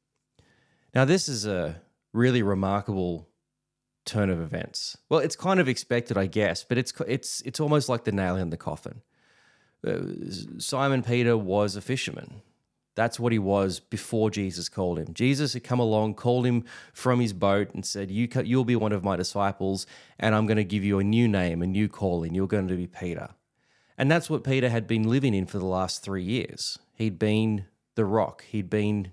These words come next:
Jesus's two I C, the, Jesus's lieutenant in this particular story. But then all of these events had occurred. Peter had become disillusioned and really had,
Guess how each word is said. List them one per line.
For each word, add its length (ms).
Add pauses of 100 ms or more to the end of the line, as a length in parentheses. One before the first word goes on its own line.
(120)
Jesus's 600
two 320
I 140
C, 260
the, 220
Jesus's 560
lieutenant 640 (460)
in 180
this 160
particular 540
story. 600 (800)
But 140
then 260
all 320
of 80
these 220
events 320
had 100
occurred. 580 (580)
Peter 260
had 140
become 280
disillusioned 840 (240)
and 440 (720)
really 380
had, 220